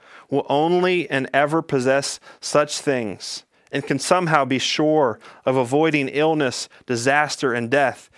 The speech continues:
if he or she can simply muster enough religious devotion."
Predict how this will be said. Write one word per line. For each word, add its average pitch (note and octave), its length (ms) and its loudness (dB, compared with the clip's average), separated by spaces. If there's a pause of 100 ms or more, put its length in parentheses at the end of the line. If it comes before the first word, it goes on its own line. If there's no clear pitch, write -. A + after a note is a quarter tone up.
(160)
if - 140 -6
he E3+ 180 2
or E3 80 2
she D#3 300 0
can C3 140 -4
simply D#3+ 400 0
muster C#3 560 2
enough C#3 460 0 (240)
religious C#3+ 480 2
devotion." A#2 640 -2